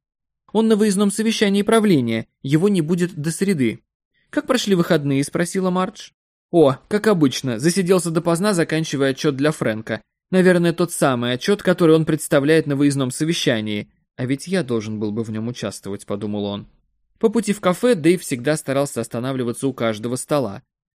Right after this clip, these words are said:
За каких-то три месяца он перезнакомился почти со всеми сотрудниками и составил свои списки, среди которых, само собой, был и список неудачников. «Надо полагать, я снова встречусь с одним из неудачников сегодня утром»,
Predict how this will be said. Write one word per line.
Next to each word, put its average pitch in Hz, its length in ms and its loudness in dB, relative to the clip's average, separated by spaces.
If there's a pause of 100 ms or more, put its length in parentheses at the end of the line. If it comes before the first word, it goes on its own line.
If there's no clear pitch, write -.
За 151 120 0
каких-то 175 340 -2
три 170 180 0
месяца 165 420 -2
он 139 100 -2
перезнакомился 135 720 -4
почти 135 300 -4
со 127 180 -6
всеми 139 340 -2
сотрудниками 143 760 -2 (160)
и 147 100 -2
составил 160 480 -2
свои 165 380 0
списки, 156 500 -4
среди 127 320 -4
которых, 147 420 -2
само 123 300 -4
собой, 123 340 -2
был 156 220 0
и - 160 -6
список - 420 -10
неудачников. 127 720 -4 (640)
«Надо 120 280 -4
полагать, 127 440 0
я 123 80 -2
снова 123 260 -4
встречусь 147 420 -4
с - 60 -12
одним 127 260 -4
из 120 100 -4
неудачников 131 640 -2
сегодня 113 360 -4
утром», 110 380 -6